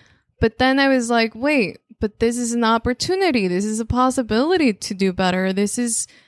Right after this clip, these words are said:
a story of growth that I can create for myself." So instead of becoming my own victim, I became my own, uh, friend to hold my hand and say, "Let's do this. Come on." Like,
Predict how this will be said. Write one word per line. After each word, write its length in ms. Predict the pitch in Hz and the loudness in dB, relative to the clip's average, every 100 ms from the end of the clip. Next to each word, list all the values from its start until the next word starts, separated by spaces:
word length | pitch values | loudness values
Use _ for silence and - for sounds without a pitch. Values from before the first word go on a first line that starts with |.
| _ _ _ | _ _ _
a 120 | 202 202 | -2 0
story 560 | - - 240 285 285 | -2 0 2 2 2
of 200 | 233 - | 0 -2
growth 420 | - 247 285 - | -2 0 0 -4
that 160 | - 202 | -2 0
I 80 | 208 | 0
can 200 | 226 220 | -2 -6
create 340 | - 214 208 | -2 -2 -2
for 180 | - 220 | -4 -6
myself." 880 | 202 185 185 - 220 220 - - - _ _ _ _ | -4 -4 -4 -2 0 0 -2 -12 -20 _ _ _ _
So 180 | - 254 | -4 0
instead 320 | 254 247 254 | 2 0 0
of 100 | 262 | 0
becoming 460 | 233 226 226 226 220 | -2 -4 -2 0 0
my 160 | 214 208 | 2 2
own 240 | 202 202 | 0 -2
victim, 560 | 190 196 - 302 349 349 | -2 -4 -2 -2 0 0
I 100 | 233 | 0
became 520 | 247 - - 247 285 | 0 -6 -2 0 2
my 280 | 262 214 - | 2 0 -2
own, 540 | - 220 226 226 220 - - | -4 -2 0 -2 -4 -6 -8
uh, 400 | 196 185 185 180 | -4 -2 -4 -6
friend 720 | - - 214 277 220 190 - - _ _ _ _ _ | -12 -2 0 2 0 -4 -12 -20 _ _ _ _ _
to 240 | - 214 190 | -2 0 2
hold 240 | 208 247 | 0 0
my 160 | 302 277 | 2 2
hand 300 | 277 294 233 | 2 2 2
and 160 | 196 | 0
say, 180 | - 208 | 0 0
"Let's 320 | 202 208 - | 0 -2 -6
do 180 | - 254 | -4 -2
this. 300 | 349 254 - | 0 -2 -4
Come 240 | - 208 | -8 -2
on." 320 | 214 311 254 196 | 0 0 0 0
Like, 280 | 185 190 | -2 -4